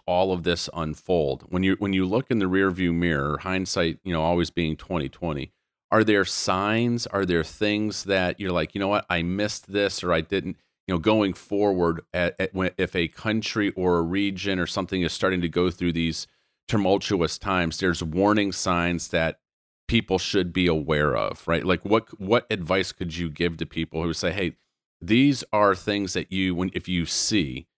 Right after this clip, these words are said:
if you sense going on around you that, that ought to be, like, little red flags or warning signs that,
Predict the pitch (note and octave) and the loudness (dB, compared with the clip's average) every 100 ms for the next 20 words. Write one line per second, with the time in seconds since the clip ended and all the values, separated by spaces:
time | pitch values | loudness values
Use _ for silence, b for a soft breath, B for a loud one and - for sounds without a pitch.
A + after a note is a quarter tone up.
0 | - F2+ F#2 E2+ - - F2+ - - F#2+ | -12 -4 -2 -2 -2 -2 -2 -6 -4 0
1 | F#2 F#2 F2 E2+ E2 E2+ F2 F2 E2+ - | 0 0 0 0 0 0 0 -2 -4 -2
2 | F#2 - G2+ G2+ F#2 F2+ E2 - G#2 G2+ | -4 -2 0 0 0 0 -2 -2 0 2
3 | F2+ F2+ - F2 D#2+ D2 E2 D#2 E2 F#2 | 4 2 0 -2 0 -2 -2 -4 0 0
4 | F#2 E2 - E2 E2 D#2+ - E2 D#2 | 0 -2 -2 -2 -2 -4 -2 -2 -2